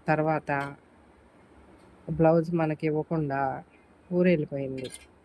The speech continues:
అసలు ఇంకా మ్యారేజ్ డే రోజు, ఆ, అప్పట్లో ఇప్పుడులాగా ఒక నాలుగైదు జతలు అలాగా రెడీ చేసుకోవడం, ఆ, ముందే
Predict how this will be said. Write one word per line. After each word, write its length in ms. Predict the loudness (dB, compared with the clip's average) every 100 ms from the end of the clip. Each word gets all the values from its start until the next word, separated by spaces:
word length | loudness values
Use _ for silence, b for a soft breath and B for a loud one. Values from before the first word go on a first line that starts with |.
| _ -20 -20 -20 -20 -20 -20 -10
అసలు 300 | -8 -4 2
ఇంకా 420 | 2 2 0 0 0
మ్యారేజ్ 600 | 0 2 2 0 0 2
డే 160 | 4
రోజు, 640 | 4 0 0 2 2 2 0 -4 -14 -6
ఆ, 220 | 0 0
అప్పట్లో 800 | 0 -2 -2 2 2 4 4 2 2 0 -4
ఇప్పుడులాగా 840 | -8 -2 2 4 4 4 2 2 2
ఒక 260 | 0 0
నాలుగైదు 540 | 0 2 2 2 0 2
జతలు 300 | 0 2 0
అలాగా 480 | 2 2 2 2 2
రెడీ 320 | 2 2 0 0
చేసుకోవడం, 880 | -2 -2 -4 0 0 -2 -4 -8 -12 b b b b b -10 -2
ఆ, 160 | 0
ముందే 720 | 2 0 2 4 4 4 2